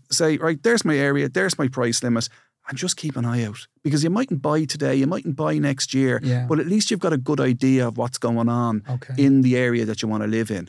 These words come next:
Speaker 2: Yeah, I appreciate that. Can I
Speaker 1: Yeah.
Speaker 2: ask you one question?
Speaker 1: Of course you can, yeah.
Speaker 2: What's your take on investing versus purchasing real estate?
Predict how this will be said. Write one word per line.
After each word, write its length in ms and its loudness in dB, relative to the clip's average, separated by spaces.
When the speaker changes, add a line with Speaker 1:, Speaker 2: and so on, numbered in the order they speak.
Speaker 2:
Yeah, 220 -4
I 100 -8
appreciate 580 -6
that. 180 -10
Can 100 -2
I 40 2
Speaker 1:
Yeah. 40 2
Speaker 2:
ask 160 -2
you 80 0
one 100 0
question? 320 -4
Speaker 1:
Of 40 -6
course 160 -2
you 40 -14
can, 180 -4
yeah. 80 -2
Speaker 2:
What's 320 0
your 140 2
take 400 2
on 420 2
investing 720 2
versus 760 -2
purchasing 540 0
real 240 2
estate? 460 -4